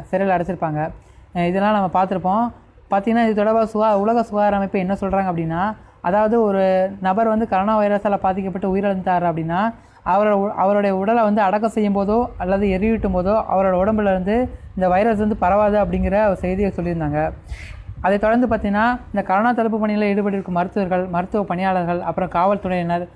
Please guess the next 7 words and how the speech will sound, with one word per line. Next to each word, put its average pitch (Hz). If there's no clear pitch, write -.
அப்புறம் 180
துப்புரவு 208
பணியாளர்கள், 180
அவர்கள் 180
வந்து 190
உயிரிழக்க 208
நேரிட்டாங்கன்னா, 185